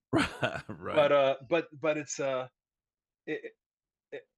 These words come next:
Speaker 2: they call 'em club dates. I could never figure that out. But sometimes, you know, sometimes you do one, and they, some of the music you're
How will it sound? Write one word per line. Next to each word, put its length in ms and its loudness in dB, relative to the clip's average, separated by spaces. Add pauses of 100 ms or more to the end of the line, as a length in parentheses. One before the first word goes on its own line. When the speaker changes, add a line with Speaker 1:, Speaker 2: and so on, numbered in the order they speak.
(260)
Speaker 2:
they 100 -12
call 240 -6
'em 60 -10
club 240 -2
dates. 200 -6
I 40 -14
could 160 -16
never 180 -8
figure 280 -6
that 120 -2
out. 180 0
But 140 -8
sometimes, 540 0
you 80 -4
know, 80 -2
sometimes 320 -2
you 80 -4
do 160 4
one, 180 2
and 80 -8
they, 80 -6 (520)
some 160 -6
of 60 -2
the 60 -2
music 300 -2
you're 100 -6